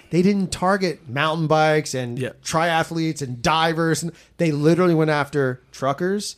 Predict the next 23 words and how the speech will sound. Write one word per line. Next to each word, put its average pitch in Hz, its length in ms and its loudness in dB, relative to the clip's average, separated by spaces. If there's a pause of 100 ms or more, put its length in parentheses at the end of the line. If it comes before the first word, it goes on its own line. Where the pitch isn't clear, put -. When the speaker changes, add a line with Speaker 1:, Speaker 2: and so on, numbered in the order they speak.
(360)
Speaker 1:
and 143 480 -2
people 175 220 -2
that 156 140 -2
needed 143 260 -2
to 127 60 -6
stay 139 200 -4
up 123 140 -6
late, 87 180 -12 (240)
right? 123 300 -6
Speaker 2:
Yeah. - 80 -20 (180)
Speaker 1:
They 156 100 -2
had 147 240 -4
nothing 151 240 0
to 151 40 -6
do 147 100 2
with 147 120 0
performance 156 500 -2
Speaker 2:
<laughs> - 40 -12
Yeah, 165 60 0
Speaker 1:
athletes 175 320 -4
Speaker 2:
yeah, 175 40 -4
yeah. - 40 -8
Speaker 1:
whatsoever. - 680 -6